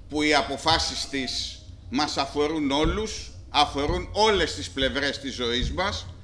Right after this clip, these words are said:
Δεν υπάρχει απόφασή της η οποία να μην αφορά κατευθείαν το τι θα γίνει την επόμενη μέρα για μας. Και επιμένουμε, ενώ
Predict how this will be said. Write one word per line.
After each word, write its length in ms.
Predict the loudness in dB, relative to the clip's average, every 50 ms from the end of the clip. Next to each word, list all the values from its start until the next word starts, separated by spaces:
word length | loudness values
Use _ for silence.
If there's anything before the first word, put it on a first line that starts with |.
| -16 -16 -16 -16 -16 -16 -18 -12 -12
Δεν 320 | -4 6 6 6 8 6
υπάρχει 760 | 2 2 6 6 6 6 6 2 -2 0 0 0 0 -2 -6 0
απόφασή 760 | 2 2 2 2 0 -2 0 0 0 0 0 0 0 0 0
της 500 | 0 -2 -6 -6 -6 -6 -8 -10 -12 -14 -16 -18 -18 -18 -16 -16 -16 -16 -16 -18 -10
η 140 | -4 0 2
οποία 760 | 2 2 0 0 2 4 6 6 6 6 4 0 -4 -12 -16 -18 -18 -18 -18 -10 -4
να 260 | 0 2 4 4 4
μην 400 | 2 0 0 0 0 0 -2 -4 -8 -14 -14 -14 -2
αφορά 840 | 0 0 0 2 0 0 4 6 6 6 6 4 2 -4 -12 -16 -16 -16 -16 -16 -16 -14 2
κατευθείαν 1000 | 6 6 6 6 4 0 0 0 -2 2 4 6 8 8 6 6 4 0 -6 -10 -12 -12 -12 -14 -14 -2 2
το 140 | 2 2
τι 140 | 2 2 -2
θα 180 | 0 2 2 2
γίνει 320 | 2 2 0 0 0 -2
την 180 | -2 -2 -2 -2
επόμενη 480 | -2 0 0 0 2 2 0 0 0
μέρα 300 | 0 0 0 0 0 -2
για 180 | -2 -2 -4 -4
μας. 440 | 0 2 2 2 2 0 -2 -6 -10 -14 -16 -18 -16 -16 -16 -16 -16 -18 -18 -16 -14 -14 -14 -14 -16 -14 -10 0
Και 160 | 2 4 4
επιμένουμε, 640 | 4 4 0 -2 2 2 2 2 2 2 2 2
ενώ 540 | 2 2 2 2 2 2 4 4 2 0 -2